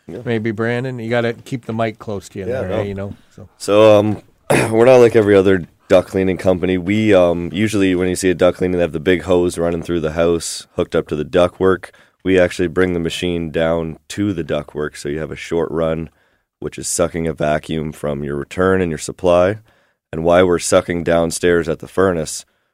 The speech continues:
Speaker 1: our duct cleaner's going through every room, going to every return and supply grill, covering each one up, and then going to each one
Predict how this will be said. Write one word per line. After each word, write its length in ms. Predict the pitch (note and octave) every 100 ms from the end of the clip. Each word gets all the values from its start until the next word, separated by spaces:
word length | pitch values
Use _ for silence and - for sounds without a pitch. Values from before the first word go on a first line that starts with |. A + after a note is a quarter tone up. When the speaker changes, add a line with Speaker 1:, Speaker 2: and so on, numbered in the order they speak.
| _ _ _ -
Speaker 1:
our 160 | D#2 D#2+
duct 240 | F#2+ F2+
cleaner's 280 | F#2 F2 D2+
going 260 | D#2+ E2
through 180 | D2+ D2+
every 220 | E2+ F#2 F2
room, 420 | F2 E2+ E2+ E2+ _ _ _
going 200 | D#2+ D#2+
to 60 | C#2
every 300 | D#2 E2 D#2
return 560 | D2+ - - F2+ F2+
and 140 | E2 D#2
supply 480 | - - E2 D#2+
grill, 500 | D2+ D#2+ E2 C#2+ D2 _ _ _ _ _
covering 400 | - F2+ E2+ E2
each 240 | E2+ E2+ -
one 180 | E2
up, 320 | D#2+ D#2 D2 _ -
and 120 | D2+
then 120 | D2+
going 420 | C#2+ E2+ F#2 F#2
to 80 | D#2
each 300 | C2 D2+ -
one 340 | D2+ C#2+ D2